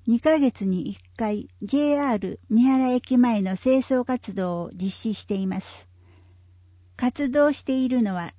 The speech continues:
駅からバスで通学している高等部の生徒約三十人。毎日利用している駅や地域の人たちに感謝の気持ちを伝えようと、昨年から始めました。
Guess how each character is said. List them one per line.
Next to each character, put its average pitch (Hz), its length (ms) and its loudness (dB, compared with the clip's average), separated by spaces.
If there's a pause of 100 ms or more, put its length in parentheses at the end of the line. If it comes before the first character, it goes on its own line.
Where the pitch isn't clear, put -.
(100)
駅 285 280 -2
か 226 160 -2
ら 190 100 -2
バ 247 140 0
ス 220 160 -8
で 185 140 -4
通 262 260 -4
学 262 300 -2
し - 80 -10
て 240 160 0
い 226 100 -2
る 214 240 -2 (120)
高 294 200 -2
等 277 280 2
部 190 120 -4
の 190 140 -2
生 233 260 0
徒 - 280 -8
約 - 340 -4
三 226 340 2
十 214 220 -2
人。 165 280 -6 (920)
毎 320 200 6
日 247 320 4
利 214 160 0
用 269 160 4
し - 120 -6
て 262 180 -2
い 254 80 0
る 240 180 0
駅 240 260 -4
や 185 200 -6 (160)
地 302 220 -2
域 254 180 -4
の 202 120 -2
人 247 180 -6
た 220 160 -2
ち - 160 -4
に 190 240 -4 (140)
感 294 200 6
謝 247 160 0
の 208 140 0
気 220 100 -4
持 226 160 4
ち 233 160 -2
を 220 80 0
伝 220 440 -4
え - 20 0
よ 208 140 0
う 196 60 -6
と、 196 240 -6 (480)
昨 269 360 0
年 302 240 8
か 277 100 -2
ら 262 140 -2
始 214 260 0
め 220 140 4
ま 208 140 0
し - 100 -18
た。 - 160 -14